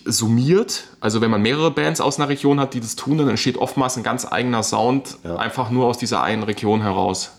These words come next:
Speaker 1: Also du hast Griechenland erwähnt.
Speaker 2: Ja.
Speaker 1: Da ist es zum Beispiel auch so klassisch der Fall, dass genau das stattgefunden hat.
Speaker 2: Wobei man natürlich auch sagen muss, dass so eine Professionalisierung, ähm, eigentlich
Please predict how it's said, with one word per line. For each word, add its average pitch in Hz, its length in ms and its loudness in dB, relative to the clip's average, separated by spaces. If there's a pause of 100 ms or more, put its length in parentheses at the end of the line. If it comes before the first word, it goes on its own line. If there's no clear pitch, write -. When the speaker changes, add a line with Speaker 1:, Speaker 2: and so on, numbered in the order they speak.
(160)
Speaker 1:
Also 110 220 0
du 113 100 2
hast 113 120 -2
Griechenland 139 440 0
erwähnt. 123 440 0 (120)
Speaker 2:
Ja. 87 240 -2 (560)
Speaker 1:
Da 101 100 0
ist 107 100 0
es 110 80 -6
zum 107 120 -2
Beispiel 104 600 2
auch - 240 -2
so - 160 -12
klassisch 107 420 -6
der 101 100 -2
Fall, 104 280 0
dass 95 220 -2
genau 101 220 0
das 101 120 -4
stattgefunden - 540 -4
hat. 92 200 -4 (1000)
Speaker 2:
Wobei 85 200 0
man 92 100 0
natürlich 95 260 -2
auch 90 80 2
sagen 87 300 0
muss, 95 160 0
dass - 160 -4
so 92 80 -4
eine 82 80 -2
Professionalisierung, 95 1500 -2
ähm, 85 540 -4 (300)
eigentlich - 440 -10